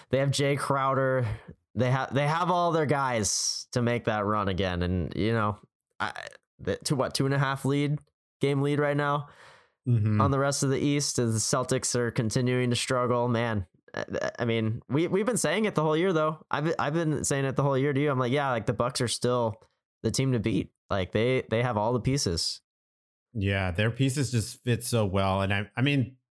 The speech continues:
Speaker 2: shout out to Jrue Holiday, too. I mean, the dude's been
Speaker 1: Yeah.
Speaker 2: holding down the fort, and he's just, like,
Speaker 1: Yeah,
Speaker 2: averaging
Speaker 1: great
Speaker 2: twenty points
Speaker 1: season.
Speaker 2: right now. Fi-
Speaker 1: Mm-hmm.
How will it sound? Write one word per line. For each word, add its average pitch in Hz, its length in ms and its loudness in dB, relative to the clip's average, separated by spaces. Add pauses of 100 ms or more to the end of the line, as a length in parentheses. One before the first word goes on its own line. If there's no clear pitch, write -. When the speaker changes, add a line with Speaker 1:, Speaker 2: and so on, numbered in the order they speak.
(120)
Speaker 2:
shout 143 240 0
out 185 120 0
to 127 80 2
Jrue 117 300 2
Holiday, 104 460 0
too. 104 360 -2
I 90 60 0
mean, 87 180 0
the 110 100 0
dude's 131 300 2
been 131 100 2
Speaker 1:
Yeah. 117 100 2
Speaker 2:
holding 113 280 2
down 104 180 2
the 95 100 2
fort, 107 640 0 (320)
and 104 160 0
he's 127 240 2
just, 120 240 0
like, 95 160 0
Speaker 1:
Yeah, 117 100 0
Speaker 2:
averaging 120 280 2
Speaker 1:
great 101 80 2
Speaker 2:
twenty 117 160 2
points - 80 0
Speaker 1:
season. 117 300 2
Speaker 2:
right 113 160 2
now. 110 340 -2 (320)
Fi- 101 80 4
Speaker 1:
Mm-hmm. 107 240 0